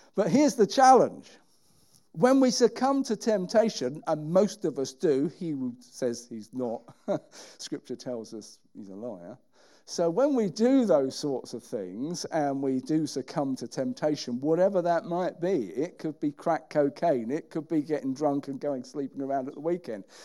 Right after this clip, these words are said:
It could be loads of different things, actually. Uh, nothing as small as, hey, sin is sin. There's no measure here. But the challenge for us, that is what the enemy wants us to do.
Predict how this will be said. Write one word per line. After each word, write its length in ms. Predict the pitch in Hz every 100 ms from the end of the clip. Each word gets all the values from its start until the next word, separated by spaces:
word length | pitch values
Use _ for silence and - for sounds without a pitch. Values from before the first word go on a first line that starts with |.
| - -
It 160 | 185
could 140 | 180 147
be 240 | 165 156 139
loads 460 | 175 175 185 196 -
of 200 | 147 -
different 460 | 196 180 - 127 -
things, 560 | 214 170 104 - -
actually. 480 | 120 98 - 101 76 - _ - - -
Uh, 180 | 139 143
nothing 500 | 156 165 165 170 143 -
as 240 | 151 143
small 500 | - 165 170 170 147
as, 240 | 107 87 -
hey, 220 | 165 156
sin 300 | - 202 196
is 140 | 143
sin. 380 | - 190 135 95
There's 220 | 107 107
no 140 | 160 165
measure 400 | 131 127 104 87
here. 200 | 98 80 _ _ _ _ _ _ _ _ _ _ _ _ _ _ _ _
But 80 | 180
the 100 | 175
challenge 460 | 170 240 233 214 175
for 260 | 240 214
us, 120 | 170 170
that 180 | 202
is 80 | 202
what 160 | 175 190
the 140 | 170
enemy 240 | 170 160 160
wants 280 | 160 156
us 120 | 170 -
to 100 | 180
do. 420 | 233 220 120